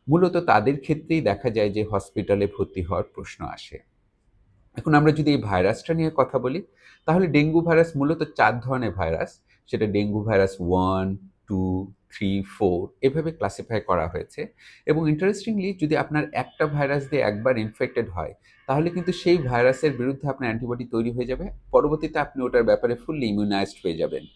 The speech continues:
তার মানে এই না যে ডেঙ্গু একবার হলে আর হবে না। ডেঙ্গু একবার হলে ওই ভাইরাসের বিরুদ্ধে, মানে যে ধরেন আমরা ডেঙ্গু ওয়ান দিয়ে সে ইনফেক্টেড হয়েছে, তাহলে পরবর্তীতে কিন্তু টু, থ্রি বা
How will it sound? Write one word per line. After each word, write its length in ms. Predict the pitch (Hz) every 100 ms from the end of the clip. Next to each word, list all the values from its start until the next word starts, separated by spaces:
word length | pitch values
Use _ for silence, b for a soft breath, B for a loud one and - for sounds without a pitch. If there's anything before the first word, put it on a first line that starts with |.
| b b b _
তার 120 | 135
মানে 200 | 175 190
এই 80 | 180
না 160 | 180 175
যে 320 | 160 175 - _ _
ডেঙ্গু 280 | 110 139 147
একবার 440 | 151 123 127 147 131
হলে 200 | 143 135
আর 160 | 107
হবে 320 | 104 101 85
না। 240 | 78 71 - _ _ -
ডেঙ্গু 420 | 113 117 131 151
একবার 400 | 107 113 120 139 135
হলে 260 | 139 156 - -
ওই 200 | 156 208
ভাইরাসের 640 | 123 110 113 135 160 208
বিরুদ্ধে, 380 | 170 131 120 123
মানে 220 | 101 104
যে 240 | 98 117 117
ধরেন 360 | 110 120 123 120
আমরা 340 | 117 117 117 131 107
ডেঙ্গু 340 | 117 117 113
ওয়ান 340 | 95 113 131 143
দিয়ে 360 | 143 135 120 -
সে 180 | - 107
ইনফেক্টেড 460 | 95 - 92 92
হয়েছে, 280 | 87 87 -
তাহলে 200 | 143 147
পরবর্তীতে 420 | 151 147 143 147
কিন্তু 220 | 139 139 143
টু, 400 | - 143 139 -
থ্রি 180 | 135 127
বা 140 | 113